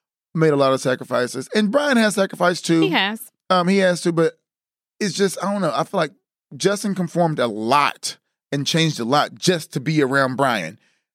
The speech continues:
Speaker 1: and that was his choice. He was, he was, he was a, a man making his own decisions to be around this guy. I, I, I don't know. I don't
Speaker 2: We
Speaker 1: know.
Speaker 2: got it. We got,
Speaker 1: Yeah,
Speaker 2: yeah,
Speaker 1: let's just
Speaker 2: let's,
Speaker 1: keep
Speaker 2: let's
Speaker 1: going.
Speaker 2: do the
Speaker 1: Keep
Speaker 2: rest of
Speaker 1: going.
Speaker 2: it, and then we can talk about it some,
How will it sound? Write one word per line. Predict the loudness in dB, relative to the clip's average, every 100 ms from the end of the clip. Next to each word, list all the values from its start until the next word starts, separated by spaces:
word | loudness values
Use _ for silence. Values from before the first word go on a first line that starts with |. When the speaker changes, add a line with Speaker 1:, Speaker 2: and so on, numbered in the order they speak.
| 0
Speaker 1:
and | 2
that | 2
was | 2 2
his | 0 2
choice. | 2 2 0
He | -4
was, | -2
he | 0
was, | -2 -2 -2
he | 0
was | 0
a, | -2 0 0 0
a |
man | 0 2 2 0 0
making | 0 0 -2
his | 0
own | 0
decisions | 0 0 0 -4
to | 0 2 0 _ _ -12 -2
be | 2
around | 2 2 0
this | 0
guy. | 0 0 -2 _ _ _
I, | -4 -4
I, | -8 -10 -14 _ _ -2
I | 0
don't | 0 -6
know. | -18 _ 0
I | 0
don't | 2
Speaker 2:
We | 2
Speaker 1:
know. |
Speaker 2:
got | 2 0
it. | -2
We | 0
got, | 0 2 2
Speaker 1:
Yeah, |
Speaker 2:
yeah, | 2
Speaker 1:
let's | 2
just | 2
Speaker 2:
let's, | 2
Speaker 1:
keep | 2
Speaker 2:
let's | 0
Speaker 1:
going. | 0 0
Speaker 2:
do |
the | 2
Speaker 1:
Keep |
Speaker 2:
rest | 2
of | 2
Speaker 1:
going. | 0 2
Speaker 2:
it, | 0
and |
then | -2
we | -4
can | -4 -2
talk | -2
about | 0 0
it | -2 -4
some, | -8 -8